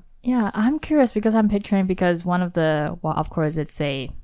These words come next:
tactic, part of colonialism, but also in order to, say, pass on their, your own religion. Music is a huge part of it. So I'm really curious what kind of instruments they brought in.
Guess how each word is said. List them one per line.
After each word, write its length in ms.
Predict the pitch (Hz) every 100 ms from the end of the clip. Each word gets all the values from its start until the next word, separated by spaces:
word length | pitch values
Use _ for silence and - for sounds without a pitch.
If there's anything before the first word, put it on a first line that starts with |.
| -
tactic, 640 | - 170 - 170 156 156
part 240 | - 165 160
of 160 | 156
colonialism, 720 | - 151 170 208 175 156 165 160
but 100 | 165
also 340 | 165 - 160
in 120 | 151
order 240 | 165 160 165
to, 440 | - - 151 147
say, 460 | 147 - 156 143 139
pass 320 | - 156 147 -
on 220 | 156 151
their, 180 | 151 -
your 260 | 160 165 165
own 160 | 170
religion. 560 | 160 151 147 151 - 175
Music 360 | 175 175 185 175
is 80 |
a 40 | 165
huge 280 | 156 156 -
part 160 | 143
of 120 | - -
it. 180 | - 190
So 140 | -
I'm 100 | 190
really 160 | 208 277
curious 300 | - 208 185
what 120 | 180
kind 180 | - 185
of 80 | 170
instruments 560 | 170 170 165 151 151 -
they 120 | 156
brought 300 | 151 156 151
in. 320 | 147 143 147